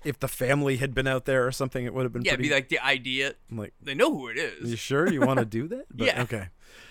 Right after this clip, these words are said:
Speaker 1: Uh, okay. So, uh, Radu and Michelle are still missing. Becky tells the police chief that they're vampires, and then she just vanishes and goes off looking for them in the tunnels.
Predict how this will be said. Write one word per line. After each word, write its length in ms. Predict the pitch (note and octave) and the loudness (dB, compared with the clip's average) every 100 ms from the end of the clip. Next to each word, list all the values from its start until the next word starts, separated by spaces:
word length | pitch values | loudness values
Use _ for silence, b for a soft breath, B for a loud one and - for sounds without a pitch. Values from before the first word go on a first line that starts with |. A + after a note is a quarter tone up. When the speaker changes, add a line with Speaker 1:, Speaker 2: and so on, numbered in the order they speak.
| B - | B 6
Speaker 1:
Uh, 220 | C#3+ C#3 - | 8 8 4
okay. 280 | D3 B2 F#2 | 2 2 -4
So, 520 | - - F3+ D#3+ C#3+ - - - _ - - | -8 4 8 8 4 -4 -14 -20 _ -20 -4
uh, 380 | D3 C#3 C3 A#2+ - _ | 0 2 2 0 -6 _
Radu 440 | F3 C#3 D3 F3+ F#3+ | -6 -2 0 2 2
and 160 | F#3 | 2
Michelle 360 | D#3 - D3 C3+ | -2 2 4 4
are 60 | |
still 240 | C3+ - D#3 | 2 2 2
missing. 540 | C#3 A#2 - A#2 A#2 B B B | 2 -2 -2 -2 -4 B B B
Becky 260 | - C3 D#3+ | -2 0 0
tells 240 | - D#3 C#3+ | 2 2 2
the 80 | |
police 320 | - C#3 B2 - | -2 0 0 0
chief 280 | - B2 | -4 -4
that 100 | C3 | -2
they're 140 | C#3 D3+ | 0 0
vampires, 920 | A#2 C3+ B2 A2+ A2 G#2+ G2+ G#2 - B B B | 0 -2 0 -4 -4 -6 -6 -8 -10 B B B
and 180 | C#3 C3+ | 0 2
then 140 | C3+ | 0
she 460 | C3 - D#3 F#3+ F3 | -2 -4 -4 -4 -2
just 280 | F3+ F3 - - _ _ - - | -2 -4 -6 -20 _ _ -20 -18
vanishes 560 | E3+ G3 G#3 G#3 D3 B2+ | -2 0 2 0 0 -2
and 100 | B2 | 2
goes 220 | C#3 B2+ | 2 4
off 220 | C3+ C3 | 2 2
looking 260 | C#3+ B2+ A#2+ | -4 -4 -2
for 180 | B2+ | 0
them 120 | A#2 A#2 | 0 -2
in 80 | |
the 60 | A2 | -4
tunnels. 500 | - A#2+ D#2 - - | -4 -6 -6 -14 -20